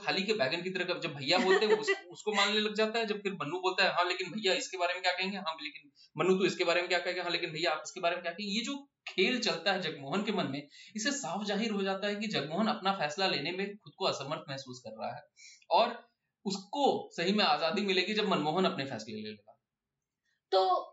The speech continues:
Speaker 2: अभिनव, जहां जगमोहन इस बात से जूझ रहे हैं कि लड़कियों से दोस्ती करनी चाहिए, उनके साथ रिश्ता बनाना चाहिए या नहीं, वहीं मनमोहन, आपने जैसे कहा, पूरी तरह से उनको विश्वास है कि वो जो कर रहे हैं कुछ गलत नहीं कर रहे हैं।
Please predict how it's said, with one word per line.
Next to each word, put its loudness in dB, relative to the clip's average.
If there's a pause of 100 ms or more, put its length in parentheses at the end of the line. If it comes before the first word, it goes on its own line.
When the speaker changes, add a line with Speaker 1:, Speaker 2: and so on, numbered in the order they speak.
(120)
Speaker 2:
अभिनव, 2
जहां 2
जगमोहन 2 (160)
इस -8 (400)
बात 2
से -4 (100)
जूझ -2
रहे 2
हैं -4
कि -8
लड़कियों 0
से -6
दोस्ती -2
करनी 0
चाहिए, -2
उनके -6
साथ -4
रिश्ता -2
बनाना -2
चाहिए -4
या 0
नहीं, -4 (540)
वहीं 0
मनमोहन, 2 (600)
आपने 0
जैसे 0
कहा, 0
पूरी -4
तरह 6
से 0 (800)
उनको -2
विश्वास 2
है -4
कि -12
वो -10
जो -4
कर 2
रहे -4
हैं -6
कुछ -6
गलत -6
नहीं -14
कर -14
रहे -20
हैं। -20